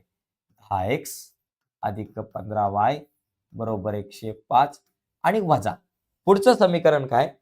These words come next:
दहा एक्स वजा वीस वाय बरोबर शून्य. दहा एक्स वजा वीस वाय बरोबर शून्य.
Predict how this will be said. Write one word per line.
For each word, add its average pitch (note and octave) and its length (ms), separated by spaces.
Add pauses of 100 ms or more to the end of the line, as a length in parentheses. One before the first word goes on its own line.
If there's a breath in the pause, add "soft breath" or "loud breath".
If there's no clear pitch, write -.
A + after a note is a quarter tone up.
(220)
दहा C#3 260
एक्स F3 200
वजा B2 240
वीस A#2 300
वाय C3+ 120
बरोबर A#2 400
शून्य. A2+ 340 (580)
दहा G#2+ 540
एक्स - 380 (220)
वजा G#2+ 400
वीस A2+ 420
वाय C#3+ 300 (360)
बरोबर G#2 380
शून्य. C3+ 320